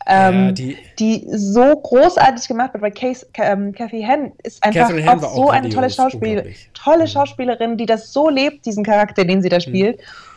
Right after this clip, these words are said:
Speaker 1: Und, äh, it was Agatha all along, muss ich sagen, einer der wahnsinnig tollsten Serienmomente
Speaker 2: Ja.
Speaker 1: ever.
Speaker 2: Ja, ich, ich muss auch sagen, die, die Folge hat mir wirklich sehr, sehr gut gefallen, wo, wo sie das wirklich alles gezeigt haben und wo auch die,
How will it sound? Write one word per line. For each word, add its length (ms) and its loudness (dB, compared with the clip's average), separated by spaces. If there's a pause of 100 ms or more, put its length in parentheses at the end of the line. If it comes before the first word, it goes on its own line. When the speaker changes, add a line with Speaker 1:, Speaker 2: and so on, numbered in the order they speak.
(100)
Speaker 1:
Und, 400 2
äh, 260 0
it 80 -4
was 240 -4 (160)
Agatha 360 -2
all 200 0
along, 360 0
muss 100 -6
ich 100 -10
sagen, 160 -4
einer 220 -4
der 200 2
wahnsinnig 420 -2
tollsten 440 -2
Serienmomente 720 0
Speaker 2:
Ja. 180 0
Speaker 1:
ever. 360 0 (120)
Speaker 2:
Ja, 320 -12
ich, 200 -12
ich 80 -6
muss 160 -2
auch 60 -4
sagen, 260 -6
die, 160 -8
die 120 -4
Folge 320 -2
hat 120 -4
mir 120 -4
wirklich 200 -8
sehr, 180 -6
sehr 80 -10
gut 140 -12
gefallen, 400 -10
wo, 200 -8
wo 120 -4
sie 80 -6
das 140 -10
wirklich 200 -10
alles 140 -10
gezeigt 340 -10
haben 140 -12
und 160 -12
wo 80 -6
auch 160 -8
die, 280 -8